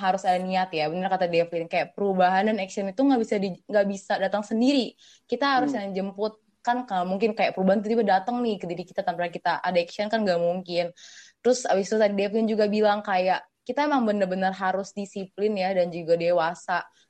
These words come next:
Speaker 1: dalam mengatur skala prioritas, time management, dan segala macem nih. Nah, tadi Devin juga ngasih tips nih buat kita ya, dan juga Zenholic, kayak kita mungkin bisa buat pakai kayak, eh, daily planner, bisa kayak di papan tulis, atau misalnya kita kan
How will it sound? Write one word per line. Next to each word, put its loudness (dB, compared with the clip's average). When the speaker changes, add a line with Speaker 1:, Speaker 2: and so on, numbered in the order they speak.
Speaker 1:
dalam 2
mengatur -4
skala 0
prioritas, -2
time -6
management, -4
dan 0
segala 0
macem -4
nih. -4
Nah, 4
tadi 4
Devin 2
juga 2
ngasih -8
tips -10
nih -6
buat 0
kita -2
ya, 2
dan -4
juga -2
Zenholic, 0
kayak -2
kita 2
mungkin 2
bisa 0
buat -2
pakai -8
kayak, -2
eh, 2
daily 0
planner, 2
bisa 0
kayak -2
di -4
papan -6
tulis, 2
atau -6
misalnya -2
kita -4
kan 0